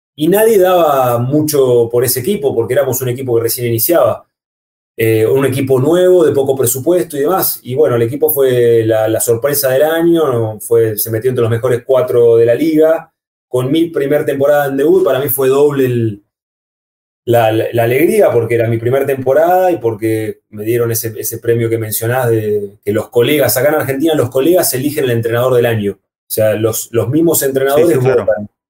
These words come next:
Speaker 1: quién, quién fue el entrenador del año. No lo elige solamente la prensa, sino los mismos colegas. Y bueno, para mí fue una, una satisfacción grande en el primer año tener, primero que nada, lo más importante, que el equipo cumple los objetivos con creces, ¿no? Porque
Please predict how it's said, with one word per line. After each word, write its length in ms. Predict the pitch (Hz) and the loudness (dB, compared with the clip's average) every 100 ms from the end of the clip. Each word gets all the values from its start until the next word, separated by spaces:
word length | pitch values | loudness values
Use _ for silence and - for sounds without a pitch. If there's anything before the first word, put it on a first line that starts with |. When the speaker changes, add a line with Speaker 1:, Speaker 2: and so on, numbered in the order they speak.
| _ _ _ _ | _ _ _ _
Speaker 1:
quién, 460 | 143 143 143 139 - | -4 -2 -2 -6 -8
quién 240 | 147 147 | -4 -2
fue 180 | 131 139 | 0 2
el 60 | 131 | 2
entrenador 280 | 120 120 120 | 2 2 2
del 100 | 113 | 2
año. 160 | 110 | 2
No 100 | 127 | 2
lo 100 | 131 | 2
elige 280 | 135 139 120 | 0 -2 -2
solamente 480 | - 117 117 117 120 | 0 2 2 0 2
la 140 | 123 | 0
prensa, 360 | 131 139 131 135 | 0 -2 -2 -4
sino 220 | 117 123 | -2 0
los 180 | 123 110 | 0 0
mismos 340 | 117 131 123 | -2 -2 -2
colegas. 520 | 117 120 110 104 - _ _ _ _ - | 0 2 2 -2 -8 _ _ _ _ -2
Y 80 | |
bueno, 400 | 143 139 120 - _ | 0 2 0 -4 _
para 200 | - 120 | -2 0
mí 100 | 135 | 2
fue 380 | 143 147 135 127 | 0 2 2 2
una, 300 | 120 123 120 | 2 0 -2
una 160 | 123 120 | -2 -2
satisfacción 540 | 117 117 120 113 131 | -2 -2 -2 -2 0
grande 300 | 135 151 156 | 2 2 2
en 80 | 120 | 0
el 60 | 107 | 0
primer 280 | 117 135 | 0 0
año 260 | 135 139 139 | 0 0 -2
tener, 480 | 120 131 123 113 - _ _ _ _ _ _ | -2 -2 -2 -4 -8 _ _ _ _ _ _
primero 420 | 113 135 185 202 | -4 0 2 2
que 120 | 143 151 | 2 0
nada, 260 | 190 190 | 2 2
lo 100 | 147 | 0
más 200 | 151 151 | -2 -4
importante, 440 | 139 127 143 170 165 | -2 0 0 0 0
que 80 | |
el 60 | 127 | -2
equipo 360 | 120 135 135 131 | -4 -4 -6 -4
cumple 220 | 131 131 | -4 -2
los 160 | 120 | -2
objetivos 640 | 117 113 117 147 160 151 - | -4 -6 -6 -2 -2 -4 -4
con 220 | 117 113 | -2 0
creces, 440 | 110 151 - 104 104 | 0 0 0 -4 -4
¿no? 160 | 123 | -2
Porque 420 | 117 107 104 98 | -2 -4 -6 -8